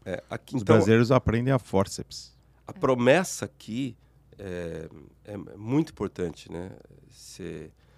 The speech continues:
Speaker 1: ser cumprida. E a, a accountability pode ajudar muito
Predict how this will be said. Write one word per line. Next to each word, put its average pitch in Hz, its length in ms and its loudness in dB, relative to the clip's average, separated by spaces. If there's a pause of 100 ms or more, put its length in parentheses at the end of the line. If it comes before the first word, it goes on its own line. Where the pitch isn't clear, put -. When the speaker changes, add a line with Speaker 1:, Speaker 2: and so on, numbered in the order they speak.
(260)
Speaker 1:
ser - 260 -18
cumprida. 82 640 -10 (460)
E 104 320 -16
a, - 180 -14
a - 20 -14
accountability 104 640 -8
pode 104 240 -8
ajudar 101 260 -8
muito 117 480 -6